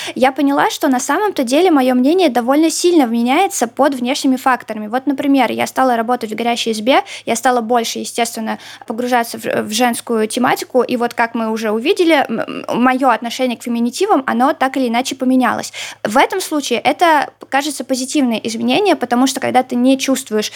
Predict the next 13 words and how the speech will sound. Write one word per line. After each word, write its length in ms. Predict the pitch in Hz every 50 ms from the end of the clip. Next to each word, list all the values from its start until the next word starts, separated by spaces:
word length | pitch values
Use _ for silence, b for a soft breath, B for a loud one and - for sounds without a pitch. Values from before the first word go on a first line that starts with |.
| B B -
никакого 380 | 247 233 254 254 277 247 233
негатива 640 | 233 240 240 226 254 254 262 - 285 269 233 226 220
по 120 | - 220
отношению 720 | 220 220 - 226 226 - - 247 247 233 226 214 208 208 202
к 400 | - - 226 214 214 214 214 -
языку 520 | - 226 240 220 233 233 - 277 311 - 220
или 240 | - 240 226 220
к 60 | 214 -
какой-то 340 | 233 - - 240 233 -
лексике, 440 | 226 233 294 427 - - 277 - 247
мне 140 | 226 226 226
кажется, 420 | - - 415 - - - 254 220 -
это 400 | - 269 269 277 247 233 226 -